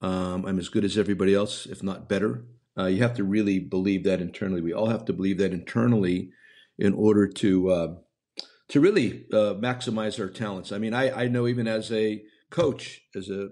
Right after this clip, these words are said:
not a manager, as a major league coach, I had to go through that same process.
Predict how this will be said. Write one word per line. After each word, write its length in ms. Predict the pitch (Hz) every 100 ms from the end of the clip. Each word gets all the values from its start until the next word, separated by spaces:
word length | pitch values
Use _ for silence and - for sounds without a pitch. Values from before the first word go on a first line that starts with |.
| -
not 180 | 104
a 80 | 110
manager, 440 | 110 131 123 101 95
as 100 | 92
a 60 |
major 240 | 101 110 110
league 200 | 101 -
coach, 280 | 139 135
I 60 | 110
had 80 | 147
to 60 |
go 120 | 196 190
through 140 | 156
that 160 | 135 127
same 200 | 127 120
process. 680 | 120 110 110 - - -